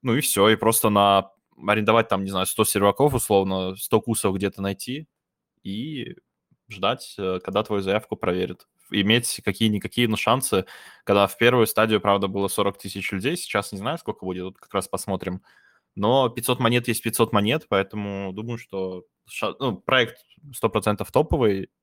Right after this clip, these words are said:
м, попасть даже с одного аккаунта, ну, не ошибка. Правда, шансов не очень много. Вот, но вот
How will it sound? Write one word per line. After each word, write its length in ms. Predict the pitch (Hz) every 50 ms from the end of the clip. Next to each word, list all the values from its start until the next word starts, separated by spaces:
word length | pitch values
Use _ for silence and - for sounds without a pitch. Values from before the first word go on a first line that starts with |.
| _ _ _
м, 320 | - 110 101 90 - 107 _ _
попасть 480 | - 101 - - 110 107 - - - -
даже 240 | 104 101 101 98 98
с 80 | - -
одного 240 | 98 104 101 104 101
аккаунта, 760 | 98 - 104 98 98 95 - - 95 92 95 95 95 95 - - _ _ _ _ _ _
ну, 220 | 101 95 87 - _ _ _ -
не 100 | 101 98
ошибка. 560 | 95 - - 131 127 - _ - 95 101 - _ _ _ _ _ _ _ _ _ _ _ _ _ _ _ _ -
Правда, 220 | - 101 95 107
шансов 340 | - 107 98 95 - - -
не 60 | 95
очень 200 | 90 - - 92
много. 260 | 90 90 101 - 117 _ _ _ _ _ _ _ _ _ _ -
Вот, 320 | 113 107 98 95 92 -
но 420 | 98 104 123 135 151 156 143 - _ _ _ _ _ _ _ _ _ _ _ _ _
вот 280 | 117 117 113 - -